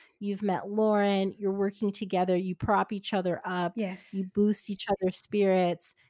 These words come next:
Speaker 1: you keep going, and that's, and that's, it's a war of attrition, so,
Speaker 2: Mm-hmm.
Speaker 1: uh, that's,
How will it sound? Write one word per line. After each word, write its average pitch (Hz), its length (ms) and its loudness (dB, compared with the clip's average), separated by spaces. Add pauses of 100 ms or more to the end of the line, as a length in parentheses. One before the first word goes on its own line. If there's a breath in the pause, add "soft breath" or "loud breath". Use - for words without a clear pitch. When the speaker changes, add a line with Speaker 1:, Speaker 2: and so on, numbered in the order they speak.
(140)
Speaker 1:
you 202 180 -4
keep 208 340 -2
going, 185 540 4
and 190 140 2
that's, 190 300 0
and 254 160 0
that's, 294 260 6 (400)
it's 254 160 2
a 254 60 12
war 247 320 10
of 247 80 4
attrition, 190 640 2
so, - 160 2 (220)
Speaker 2:
Mm-hmm. 220 200 0 (280 loud breath)
Speaker 1:
uh, 190 460 6 (480)
that's, 226 520 4